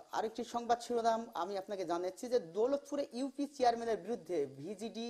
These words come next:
কার্ডের চাল না পাওয়ার অভিযোগ। আমার হাতে রয়েছে কুষ্টিয়া থেকে প্রকাশিত আরও একটি, আহ, দৈনিক, দৈনিক কুষ্টিয়া।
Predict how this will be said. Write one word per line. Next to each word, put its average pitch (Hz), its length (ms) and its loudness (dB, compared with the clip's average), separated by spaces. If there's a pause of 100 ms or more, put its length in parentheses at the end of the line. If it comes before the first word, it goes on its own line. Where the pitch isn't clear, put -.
(500)
কার্ডের 196 280 2 (160)
চাল 190 220 4
না 185 160 2
পাওয়ার 175 340 4 (140)
অভিযোগ। 165 420 0 (400)
আমার 202 260 2
হাতে 196 340 0
রয়েছে 220 300 2
কুষ্টিয়া 226 420 -6
থেকে 226 240 -2 (460)
প্রকাশিত 240 580 2 (520)
আরও 208 360 4
একটি, 240 600 2
আহ, 156 440 2
দৈনিক, 196 420 0
দৈনিক 196 440 0
কুষ্টিয়া। 165 480 -2